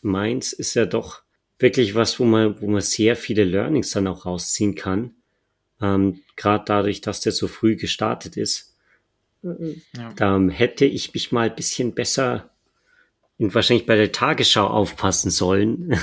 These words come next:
Speaker 1: <laughs> Damals vor, vor zehn Jahren. Ähm, vielen Dank,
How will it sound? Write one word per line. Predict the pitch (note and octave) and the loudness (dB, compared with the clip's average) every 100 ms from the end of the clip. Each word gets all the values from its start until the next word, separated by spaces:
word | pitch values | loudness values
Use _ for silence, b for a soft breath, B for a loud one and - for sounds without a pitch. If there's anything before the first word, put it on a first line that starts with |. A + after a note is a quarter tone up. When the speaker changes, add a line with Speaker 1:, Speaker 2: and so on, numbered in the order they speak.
| - F3+ | -4 -4
Speaker 1:
<laughs> | - - - - - _ - - - - - | -4 -4 -8 -10 -18 _ -14 -12 -12 -14 -4
Damals | - A#2+ C3+ C3+ B2+ - | 2 4 4 2 0 0
vor, | - A#2+ A#2 A2 G#2+ - | 6 8 8 6 0 -10
vor | - A2+ - | 2 2 4
zehn | - G#2+ | 4 4
Jahren. | G2 F#2+ G#2+ C#3 B B B B B - | 4 4 2 -2 B B B B B 2
Ähm, | B2 A#2+ A#2+ A2+ G2 B B B B _ _ _ B B _ - - G#3+ - - _ _ _ _ _ _ | 4 6 8 6 4 B B B B _ _ _ B B _ -20 -18 -20 -20 -20 _ _ _ _ _ _
vielen | - - C3+ F3 D#3+ | -8 4 8 8 8
Dank, | A#2 B2+ E3+ | 6 2 0